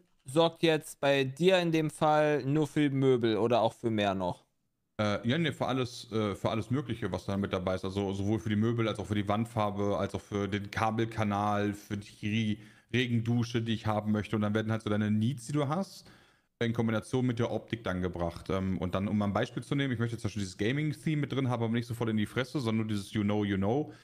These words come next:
Speaker 2: Und dann wäre zum Beispiel so eine Möglichkeit, einen Kabelkanal zu legen, der aussieht wie so eine Röhre aus Super Mario.
Speaker 1: Und das ist eine,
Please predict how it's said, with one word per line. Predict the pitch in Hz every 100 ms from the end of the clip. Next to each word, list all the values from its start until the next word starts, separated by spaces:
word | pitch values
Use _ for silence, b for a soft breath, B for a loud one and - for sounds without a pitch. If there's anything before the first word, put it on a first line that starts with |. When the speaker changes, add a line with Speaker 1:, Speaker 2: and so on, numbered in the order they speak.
| B B
Speaker 2:
Und | 104
dann | 104 113
wäre | 117
zum |
Beispiel | 120 117
so | 110
eine | 110
Möglichkeit, | 107 110 117 113
einen | 95
Kabelkanal | 107 117 143 - 127 117 120
zu | 117
legen, | 110 113 107
der | 104
aussieht | 107 123 110
wie | 104
so | 101
eine | 104 95
Röhre | 104 117
aus | 110 -
Super | 101
Mario. | 90 87 85 82 80 - _ _ _ _ _ _ _ _ _ _ _ _ _ _ _ _ _ _ _ _ _ _
Speaker 1:
Und | 127
das | 151
ist | 185 -
eine, | 180 170